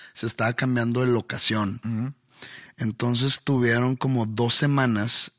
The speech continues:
Speaker 1: de mudanza. Entonces en esas dos semanas es de que a todos los miembros del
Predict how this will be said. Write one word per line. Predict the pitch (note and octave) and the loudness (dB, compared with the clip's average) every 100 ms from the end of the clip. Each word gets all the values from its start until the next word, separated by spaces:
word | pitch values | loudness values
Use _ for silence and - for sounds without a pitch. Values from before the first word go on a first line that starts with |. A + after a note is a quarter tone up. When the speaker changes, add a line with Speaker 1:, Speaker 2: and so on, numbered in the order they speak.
| _ - | _ -4
Speaker 1:
de | A2 | 0
mudanza. | G#2+ G#2 B2+ B2+ - G2 A2+ - _ _ _ _ _ - | 2 2 2 2 0 0 -6 -14 _ _ _ _ _ -10
Entonces | G#2 G#2 | -4 -2
en | A2 G2+ | -2 0
esas | G2+ A2 | 0 0
dos | A2 | 0
semanas | G#2+ A#2 G#2 G#2+ G2+ | 0 2 0 0 0
es | F#2+ | -2
de | G2 | -2
que | G2+ | -2
a | G2+ | -4
todos | - G2+ G#2 | -2 -2 0
los | A2 G#2 | 0 0
miembros | A2 A2+ G#2+ G#2 A2+ A2+ | 0 2 0 0 -2 -2
del | A2 | -4